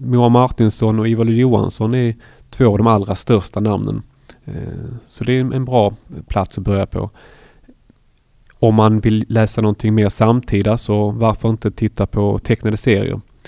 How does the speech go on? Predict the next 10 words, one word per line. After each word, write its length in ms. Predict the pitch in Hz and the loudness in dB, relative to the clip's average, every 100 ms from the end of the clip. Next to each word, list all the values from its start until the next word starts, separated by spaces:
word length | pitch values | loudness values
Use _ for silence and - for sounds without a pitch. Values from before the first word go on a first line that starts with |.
| - - _ - | -20 -20 _ -12
Eh, 420 | 107 101 98 98 104 | -6 -4 -4 -4 0
Darja 260 | 110 110 | 2 2
Bogdanskas 640 | 104 113 117 110 101 101 110 | 2 2 2 2 0 -4 2
Wage 220 | 117 110 | 2 0
Slaves 600 | - 110 113 123 - - - | -2 0 0 -2 -14 -16 -8
eller 360 | 98 98 98 - | -4 -4 -4 -6
Hanna 180 | 104 101 | -4 -4
Petterssons 480 | - 110 104 104 95 | -2 -4 -4 -4 -2
Pigan. 540 | - 113 107 95 110 117 - - _ - | 0 0 0 -4 -4 -8 -20 -20 _ -8
Eh, 360 | 101 95 95 | -4 -2 -2